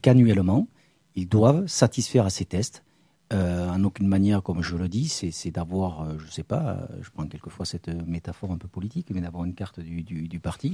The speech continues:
on rentre et puis on y reste, euh, durablement. Non, non. Donc, euh, c'est pas très adapté peut-être pour les enfants, mais en tout cas, ce que je veux dire par là, vous l'avez bien compris. Il s'agit pas de dire, « Je rentre en sixième et jusqu'à la terminale, rien ne se passe. » Non, non. Il faut,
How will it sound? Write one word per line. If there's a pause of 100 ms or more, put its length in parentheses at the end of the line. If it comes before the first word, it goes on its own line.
on
rentre
et
puis
on
y
reste,
euh, (400)
durablement.
Non,
non. (100)
Donc,
euh, (260)
c'est
pas
très
adapté
peut-être
pour
les
enfants,
mais
en
tout
cas,
ce
que
je
veux
dire
par
là,
vous
l'avez
bien
compris. (360)
Il
s'agit
pas
de
dire, «
Je
rentre
en
sixième
et
jusqu'à
la
terminale,
rien
ne
se
passe. »
Non,
non. (540)
Il
faut,